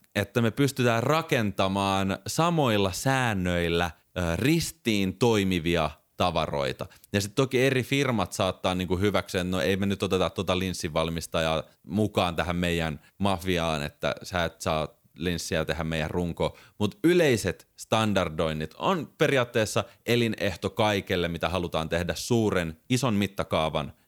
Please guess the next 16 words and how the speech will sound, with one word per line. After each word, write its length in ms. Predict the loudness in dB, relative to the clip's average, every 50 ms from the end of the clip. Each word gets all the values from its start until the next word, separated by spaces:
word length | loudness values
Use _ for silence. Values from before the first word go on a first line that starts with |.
| _ -2
bisneksenä. 580 | 0 0 0 0 -4 -6 -6 -6 -10 -10 -10 -12 -16 _ _ _ -4
Sen 200 | -2 0 2 2
takia 280 | 0 0 0 0 0
niinku 500 | 0 -2 -2 -2 0 0 -2 -2 -2 -10 _ _ _
standardit 840 | -14 -6 -2 0 0 2 2 2 2 0 0 -2 -2 -2 -2 -4 -16 -16 _
nykyään 640 | -2 0 0 0 2 2 2 4 4 2 0 -2 -2 -2
on 260 | -2 -2 -2 -2 -4 -8 _ _ _
siellä 340 | -8 0 2 2 2 2 0 -2 -6 -8 -2
tosi 260 | 0 0 0 0 -2
semmosella 720 | 0 0 0 0 0 0 0 0 2 2 0 -2 -4 -8 _ _ -2
perusteknisellä 1080 | 0 2 2 2 0 -2 -2 0 0 0 0 0 0 0 0 0 2 2 2 2 0 -2
tasolla 640 | -2 0 0 0 0 0 0 0 0 0 0 0 0
asti, 460 | 0 -2 -2 -2 -4 -6 -4 -4 -2
että 300 | -4 -4 -4 -6 -6 -6 -6 -8 -20 -20 -20 _ -4
miten 400 | -2 -2 0 0 0 0 0 0
joku 220 | -2 -2 -2 -2